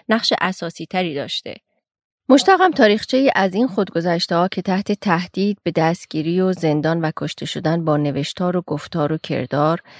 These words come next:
به افشای فساد دربار و مبارزه با اشاعه جهل و خرافات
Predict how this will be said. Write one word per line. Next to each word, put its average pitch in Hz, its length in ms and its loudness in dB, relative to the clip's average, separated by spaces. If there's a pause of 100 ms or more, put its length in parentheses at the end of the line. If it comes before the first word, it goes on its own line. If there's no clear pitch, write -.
(140)
به 190 140 6
افشای 214 380 4
فساد 185 440 0
دربار 175 680 2
و 170 120 2
مبارزه 156 500 0
با 180 160 2
اشاعه 156 440 0
جهل 202 360 2
و 196 40 2
خرافات 156 680 2